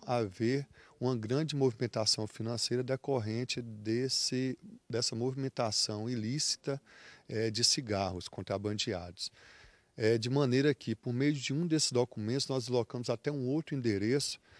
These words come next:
daquele que poderia ser um dos líderes dessa organização criminosa, e lá também localizamos cigarro, além de um veículo que no seu interior continha mais cigarros semelhantes àqueles apreendidos na residência do conduzido nessa data.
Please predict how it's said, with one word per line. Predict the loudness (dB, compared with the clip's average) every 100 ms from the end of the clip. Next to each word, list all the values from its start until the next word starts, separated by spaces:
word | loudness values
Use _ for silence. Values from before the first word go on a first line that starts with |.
| -14
daquele | -4 -4 0 -2 -2
que | -2
poderia | -4 -2 2 2 2 0
ser | 0
um | -2
dos | -2 -2
líderes | -2 -2 2 0 2
dessa | 0 0
organização | -2 -2 0 -2 -2 -4
criminosa, | -2 -2 0 0 0 0
e |
lá | 0 0
também | -2 -2
localizamos | -2 0 0 -2 -4 -4 -4 -4
cigarro, | -4 0 0 0 -4 _ -20 -20 -8
além | 0 2 2
de | 0
um | -2
veículo | 2 4 4 2 0 -8
que | -2 0
no | 0
seu | -2 0 0
interior | 0 0 0 2 0 0
continha | -6 -4 -4 -2
mais | -2 0 0
cigarros | -2 -4 -2 0 2 0 -2 -4 -14 -18 -4
semelhantes | 4 6 6 4 4 4 6
àqueles | 4 2 0 4 4
apreendidos | 4 0 0 0 0
na | 2
residência | 4 4 2 0 0 0
do | 0 -2 -4
conduzido | -4 -2 0 0 0 -2
nessa | -4 -2 -2
data. | -2 -4 -6 -12